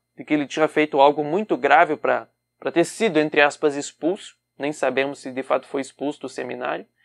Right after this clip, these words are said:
Diante desses rumores e da tristeza causada por isso, a mãe dele cometeu suicídio. Fim do primeiro ato. Vivendo no mundo,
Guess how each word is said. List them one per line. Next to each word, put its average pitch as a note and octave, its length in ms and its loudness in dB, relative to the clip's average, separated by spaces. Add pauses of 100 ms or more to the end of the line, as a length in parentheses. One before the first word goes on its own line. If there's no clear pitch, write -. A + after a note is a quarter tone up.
(500)
Diante A3+ 500 4
desses F#3+ 360 4
rumores E3 640 2
e F#3+ 100 -2
da E3+ 280 8
tristeza G3+ 1040 4
causada D#3 460 4
por D3+ 200 -2
isso, E3+ 220 -2
a E3 60 4
mãe F#3 360 -2
dele D3+ 460 0
cometeu D#3 580 -2
suicídio. - 800 -12 (760)
Fim A#3+ 240 4
do G3+ 100 4
primeiro E3+ 500 4
ato. - 320 0 (1600)
Vivendo A3 500 6
no G#3+ 140 2
mundo, B3 400 4